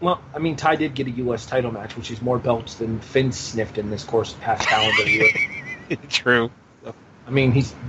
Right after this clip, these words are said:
Speaker 1: Dillinger's at least getting something of a push on SmackDown now. I, oh God. I just, I talked to Tom about this, and Tom and I were talking about this while we were watching Raw, and he said that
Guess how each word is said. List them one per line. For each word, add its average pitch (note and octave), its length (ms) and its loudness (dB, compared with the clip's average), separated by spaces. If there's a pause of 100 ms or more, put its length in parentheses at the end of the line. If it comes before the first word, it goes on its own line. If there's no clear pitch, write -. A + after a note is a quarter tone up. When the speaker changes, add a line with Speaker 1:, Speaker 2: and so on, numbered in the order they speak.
(100)
Speaker 1:
Dillinger's E3+ 440 6
at E3 100 0
least E3 180 0
getting D3+ 200 2
something D3 360 0
of A2+ 100 -2
a G#2+ 60 -4
push A2+ 260 -2
on A#2+ 120 -2
SmackDown A#2+ 440 -2
now. A#2+ 240 -2 (840)
I, F3+ 480 4 (220)
oh - 480 -14
God. - 320 -20 (1300)
I G#3 60 0
just, A#3+ 340 -4 (840)
I A3 120 6
talked C4+ 300 8
to F#3 60 4
Tom B2 300 4
about F#2 300 -6
this, - 420 -14
and D3+ 420 2 (280)
Tom A3+ 220 2
and G#3+ 100 4
I G3 80 4
were E3 100 2
talking B2+ 300 0
about A#2+ 200 -2
this A2+ 140 -10
while A2 120 -2
we A2+ 80 -2
were A2+ 120 -2
watching G#2+ 320 -4
Raw, A2 180 0
and A#2 220 2
he E3+ 140 8
said E3 340 6
that C#3 180 6